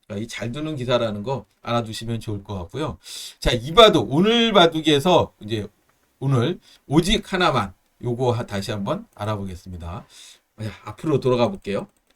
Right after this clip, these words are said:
아까 말씀드렸던 이 바둑의 패착 요인 같이 됐던 장면 있죠? 여기까지 해놓고 이수, 이수로 요 장면에서 소목이 한 칸 굳힘을 했을 땐 여기다 붙이는 수.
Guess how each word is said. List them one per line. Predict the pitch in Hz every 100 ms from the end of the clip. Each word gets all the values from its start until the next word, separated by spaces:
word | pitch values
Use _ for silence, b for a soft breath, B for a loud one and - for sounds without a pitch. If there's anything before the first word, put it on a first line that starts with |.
| _ -
아까 | 107 120 110 - b b b _ _ _ _ _ _ _ _
말씀드렸던 | - 117 165 147 131 120 120 98
이 | 113
바둑의 | 165 143 143 156 - B B B _
패착 | - - - 254 214 208 196 143
요인 | 147 147 151
같이 | 135 - 135
됐던 | 101 - 110
장면 | 104 95 90
있죠? | 87 170 240 _ _
여기까지 | 104 95 98 123 101 101
해놓고 | 131 131 - 175 196 240 b b b b b _ _ _ _
이수, | 117 120 - 87 _ _
이수로 | 117 135 175 170 196 95 - _ _ _ _ _ _ _ _ _ _ _ -
요 | 123
장면에서 | 175 190 175 147 117 101 - -
소목이 | - 156 180 170 175
한 | 240 233
칸 | - 254 214
굳힘을 | 180 - 170
했을 | 147 143
땐 | 156
여기다 | 101 107 196 240
붙이는 | 151 143 143 104
수. | 98